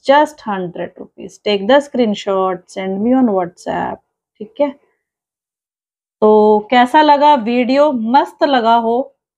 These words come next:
एक लाइक करने में कंजूसी मत किया करो, लाइक कर दो झटपट से, कमेंट करके बता दो। और जिनको ऑर्डर करना हो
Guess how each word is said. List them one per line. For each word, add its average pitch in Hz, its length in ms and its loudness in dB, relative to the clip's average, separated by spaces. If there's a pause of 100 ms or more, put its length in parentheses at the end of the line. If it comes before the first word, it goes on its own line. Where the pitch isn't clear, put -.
(220)
एक 294 260 0
लाइक 254 380 0
करने 226 260 0
में 220 140 -4
कंजूसी 202 480 -6
मत 180 280 -8
किया 254 260 2
करो, 254 200 2
लाइक 202 340 -2
कर 254 140 2
दो 262 120 4
झटपट 254 420 -4
से, 262 140 -4
कमेंट 285 420 -2
करके 277 280 2
बता 233 320 2
दो। 240 140 2 (440)
और 269 100 4
जिनको 285 340 0
ऑर्डर 277 280 2
करना 294 320 -2
हो 294 160 0